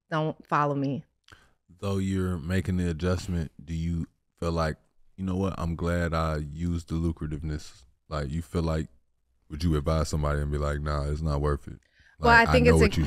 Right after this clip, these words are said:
Speaker 2: trying to do, but don't do that. You're not gonna benefit."
Speaker 1: No, 'cause it's a, it's a catch twenty-two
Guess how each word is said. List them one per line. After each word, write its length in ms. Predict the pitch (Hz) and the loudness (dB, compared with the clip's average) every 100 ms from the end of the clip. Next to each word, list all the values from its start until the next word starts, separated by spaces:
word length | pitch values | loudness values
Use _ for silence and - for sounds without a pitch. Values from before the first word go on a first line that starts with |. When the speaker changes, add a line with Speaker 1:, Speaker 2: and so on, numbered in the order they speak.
| 73 | 2
Speaker 2:
trying 160 | 73 | 2
to 100 | 73 | 2
do, 280 | 71 82 78 | 4 4 4
but 180 | 69 69 | 2 0
don't 240 | 73 73 | 0 0
do 140 | 69 71 | 0 0
that. 220 | 69 71 | 0 0
You're 120 | 69 | 0
not 200 | 69 69 | -2 -2
gonna 200 | 71 69 | -4 -4
benefit." 540 | 71 73 71 - 64 - - - - | -2 -2 -2 -6 -10 -10 -12 -16 -4
Speaker 1:
No, 440 | 233 233 220 220 - | 4 6 6 2 -4
'cause 180 | - 233 | 0 2
it's 160 | 247 240 | 2 2
a, 180 | 214 - | 0 2
it's 140 | 214 | 2
a 80 | 226 | 0
catch 300 | 208 202 - | 2 0 0
twenty-two 680 | 202 185 180 - 180 160 | -2 -2 -2 0 0 0